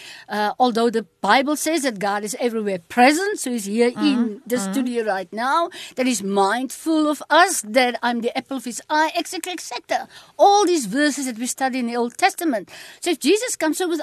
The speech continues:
Speaker 1: other words, one of the things we always think of Jesus, that Jesus came to planet Earth only for one thing, and that's to die for us on the cross
Speaker 2: Mm.
Speaker 1: of Calvary. That's, that's one of,
Speaker 2: One
Speaker 1: one
Speaker 2: thing,
Speaker 1: reason.
Speaker 2: yeah.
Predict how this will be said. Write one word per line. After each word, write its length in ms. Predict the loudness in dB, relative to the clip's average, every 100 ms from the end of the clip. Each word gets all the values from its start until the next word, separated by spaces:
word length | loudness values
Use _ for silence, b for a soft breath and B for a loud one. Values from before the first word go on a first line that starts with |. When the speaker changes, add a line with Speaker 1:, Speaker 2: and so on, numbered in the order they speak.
| -2
Speaker 1:
other 240 | -2 0 -2
words, 200 | -2 -4
one 160 | -2
of 80 | -2
the 100 | -2
things 360 | 0 0 -2 -4
we 160 | -4
always 400 | -2 -2 -2 -6
think 240 | -2 0 0
of 160 | -2
Jesus, 420 | -6 -6 -4 -8 -10 B B B
that 100 | -4
Jesus 300 | 0 0 0
came 280 | 2 4 4
to 100 | 0
planet 360 | -2 -2 -2 -2
Earth 240 | -2 -2 _ b b
only 180 | 2 2
for 180 | 0 0
one 300 | 0 -2 -4
thing, 260 | -6 -8 -6
and 160 | -8 -6
that's 300 | -8 -8 -6
to 180 | -4 -4 _
die 500 | 4 6 6 2 -2
for 160 | -4 -2
us 220 | -2 -6
on 80 | -10
the 80 | -10
cross 400 | -8 -8 -8 -8
Speaker 2:
Mm. 240 | -6 -2
Speaker 1:
of 120 | -2 -2
Calvary. 440 | -2 0 -2 -6 -10 b b
That's, 440 | -2 0 0 -4 -14 -10
that's 320 | -8 -8 -10
one 220 | -8 -6
of, 120 | -6 -2
Speaker 2:
One 60 | 4 6 6
Speaker 1:
one 0 |
Speaker 2:
thing, 120 | 4
Speaker 1:
reason. 160 | 4 4
Speaker 2:
yeah. 220 | 2 0